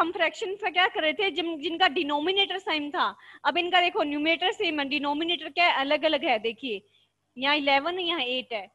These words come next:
और numerator क्या है, फ़ाइव और फ़ाइव। तो हमें अब क्या करना है, इसमें क्या होएगा, इसमें जो numerator छोट-, जिसका Denominator छोटा होगा वो fraction आपकी बड़ी हो जाएगी। इसमें reverse हो गया। इसमें क्या होगा, Last वाले भी अभी जो मैंने आपको समझाया था उसमें क्या denominator same था,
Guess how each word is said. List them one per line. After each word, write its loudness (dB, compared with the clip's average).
और -6
numerator -6
क्या 2
है, 4
फ़ाइव 0
और -4
फ़ाइव। -4
तो -2
हमें 0
अब -2
क्या 2
करना -4
है, 0
इसमें -4
क्या 2
होएगा, 4
इसमें -2
जो 0
numerator -2
छोट-, -2
जिसका 4
Denominator 2
छोटा 4
होगा 6
वो 4
fraction 2
आपकी 0
बड़ी 2
हो -2
जाएगी। -6
इसमें -2
reverse 4
हो 0
गया। -2
इसमें 0
क्या 6
होगा, 8
Last 4
वाले 6
भी 4
अभी 6
जो 2
मैंने 2
आपको 2
समझाया 2
था 2
उसमें 0
क्या 2
denominator 2
same 0
था, 6